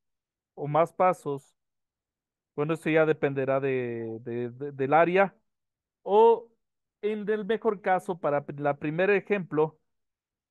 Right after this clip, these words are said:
busquen un proceso más corto, o trabajen,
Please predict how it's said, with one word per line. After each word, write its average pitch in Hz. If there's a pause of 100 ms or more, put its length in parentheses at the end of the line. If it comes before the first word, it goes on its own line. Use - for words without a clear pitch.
(200)
busquen 196
un 175
proceso 165
más 165
corto, 262 (1200)
o 220 (520)
trabajen, 165